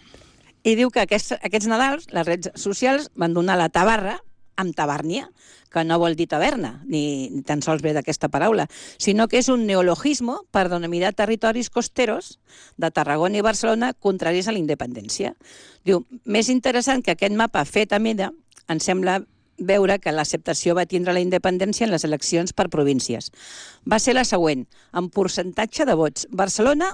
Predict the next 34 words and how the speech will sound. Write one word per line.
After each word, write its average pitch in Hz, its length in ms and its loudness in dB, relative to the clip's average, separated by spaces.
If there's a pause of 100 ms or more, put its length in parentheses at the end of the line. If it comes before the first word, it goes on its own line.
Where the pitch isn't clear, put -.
un 196 160 -2
quaranta-quatre 185 640 -2
per 185 160 -2
cent, 135 220 -2 (200)
Tarragona, 170 680 0
un 254 260 0
quaranta-nou 170 640 2
coma 226 260 0
cinc 220 240 -4
per 139 140 -6
cent, 214 300 -2 (400)
Lleida, 202 480 2 (100)
un 233 240 0
seixanta-quatre 165 640 -2
per 226 160 0
cent 240 300 0
i 185 100 4
Girona, 170 460 2 (160)
un 160 180 -2
seixanta-tres 127 580 -4
per 117 140 -6
cent. 262 240 -2 (340)
És 233 220 2
a 170 80 4
dir, 127 140 -2 (480)
clara 269 320 2
majoria 262 500 0
en 160 80 -2
Lleida 208 240 0
i 240 80 2
Girona 254 460 0 (100)
i 175 140 0
clara 156 320 0
minoria 208 500 0